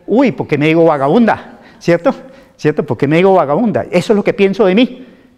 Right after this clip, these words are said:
Porque yo no, no es la otra la que es vagabunda. Yo no puedo entender la vagabundería del otro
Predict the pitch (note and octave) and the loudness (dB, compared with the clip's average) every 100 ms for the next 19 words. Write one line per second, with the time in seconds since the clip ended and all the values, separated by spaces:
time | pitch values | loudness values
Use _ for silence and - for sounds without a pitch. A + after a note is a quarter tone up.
0 | _ C3 - A#2 B2 E3 F3+ D#3 D3 F#3+ | _ -10 -6 -4 0 0 0 0 2 2
1 | A3 G#3 C#4+ D#4 G#3+ D3+ C3 E3+ F#3 F3+ | 2 2 2 0 0 -2 0 -2 0 0
2 | B3 D3 - - _ B2 F3+ G3+ F#3+ A3+ | -2 -4 -14 -20 _ -2 0 0 0 2
3 | A3 G#3 G#3 - - - D#3+ D3 C#3+ C3 | 4 2 -2 -12 -20 -4 -2 -2 -4 -4
4 | C3+ G3 G3+ F#3 D#3 C#3 C3 B2 C3+ A#3+ | 0 0 2 0 0 -2 -4 -4 0 2
5 | A#3 F#3+ D#3+ E3 - | 4 2 0 -4 -10